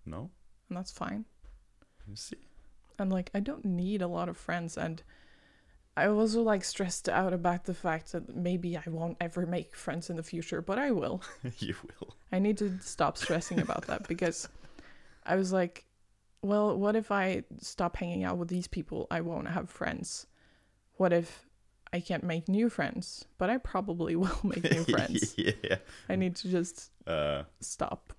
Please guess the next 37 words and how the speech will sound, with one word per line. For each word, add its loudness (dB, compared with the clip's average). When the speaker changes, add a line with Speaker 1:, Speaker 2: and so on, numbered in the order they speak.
Speaker 2:
<laughs> 0
Speaker 1:
being 2
interested -2
in -2
what -4
we -2
are 0
interested -6
in, -2
you -6
will -10
definitely -14
Speaker 2:
Yeah. -2
Speaker 1:
make -10
new -12
friends. -16
It's -4
fun 4
to, 0
isn't -4
it? -8
Really, -6
I -2
think -6
it's -10
interesting -6
to -6
reflect -8
on -8
this -12
Speaker 2:
Yeah. 0
Speaker 1:
stuff. -12
Uh, -10
and -4
Speaker 2:
And 4
also 6
this, 2